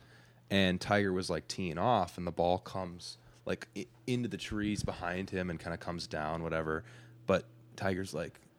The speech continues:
t-, tells a story later. He's like, "I had no idea where that ball came from 'cause there's no hole or tee box that, that goes towards that, that, the tee that he was on."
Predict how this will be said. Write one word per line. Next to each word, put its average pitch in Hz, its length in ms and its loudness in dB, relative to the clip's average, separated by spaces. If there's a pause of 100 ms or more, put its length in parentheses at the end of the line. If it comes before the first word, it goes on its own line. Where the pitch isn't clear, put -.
(120)
t-, 104 200 0
tells 101 300 -2
a 82 40 -6
story 82 260 -4
later. 85 220 -4
He's 76 100 -6
like, 76 100 -10
"I 98 60 -4
had 139 160 -6
no 95 180 -8
idea 101 180 -2
where 101 80 2
that 85 140 -2
ball 101 200 -2
came 82 220 -10
from 85 180 -10
'cause 87 120 -12
there's 87 200 -8
no 98 160 2
hole 95 580 -2 (280)
or 82 100 -6
tee - 200 -4
box 85 460 -2
that, - 200 -8
that 90 100 -6 (180)
goes 95 220 -2
towards 101 320 0
that, 85 280 4
that, 87 200 6 (300)
the - 80 4
tee 92 180 6
that 85 120 6
he 90 100 10
was 82 180 0
on." 90 320 0